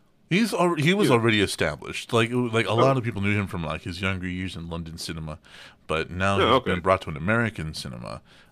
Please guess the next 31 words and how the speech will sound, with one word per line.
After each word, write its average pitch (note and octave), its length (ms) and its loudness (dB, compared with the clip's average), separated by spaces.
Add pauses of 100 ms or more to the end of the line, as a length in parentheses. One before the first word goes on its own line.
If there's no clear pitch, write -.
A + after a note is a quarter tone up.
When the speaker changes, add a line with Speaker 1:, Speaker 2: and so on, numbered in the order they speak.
(120)
Speaker 1:
uh, D#2+ 220 -2
through D#2+ 180 -10
Star F2 340 -2
Wars. D2 460 -8
So D2 400 -6 (500)
that's B2+ 260 2
something F#2+ 280 -2
else D2 220 -8
completely. E2+ 500 -4
But A2 160 0
yeah, C3+ 200 2
like, B2+ 300 0
like, B2 300 -6 (380)
all A2+ 120 0
the C3 80 0
Oscars, B2+ 640 0
and F#2 200 -2
I F#2 100 0
know A#2+ 140 2
the G2+ 100 -2
Academy G2 380 -2
Awards, F#2 560 -2
and, E2+ 160 -6
uh, E2+ 40 -6 (380)
I, F#2+ 460 0
I G2+ 60 4
know A#2+ 180 4
several G2+ 340 0
other, F2+ 460 -2
uh, D#2 280 0
award F#2+ 600 -2